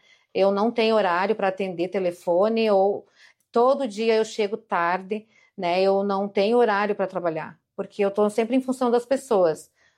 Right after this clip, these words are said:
A minha carga horária é até às cinco da tarde, né?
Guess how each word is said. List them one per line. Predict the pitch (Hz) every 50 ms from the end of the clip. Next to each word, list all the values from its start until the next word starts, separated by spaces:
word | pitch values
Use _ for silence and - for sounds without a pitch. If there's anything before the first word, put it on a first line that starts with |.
| _ -
A | 196 185
minha | 190 220 269 302 294
carga | 294 262 233 202 202
horária | 185 165 165 165 185 214 214 214
é | 208 196
até | 196 202 196
às | 185 185
cinco | - 202 185 -
da | 190 190 190
tarde, | 190 - 226 220 214 196 180 180
né? | 170 156 156 175 208 208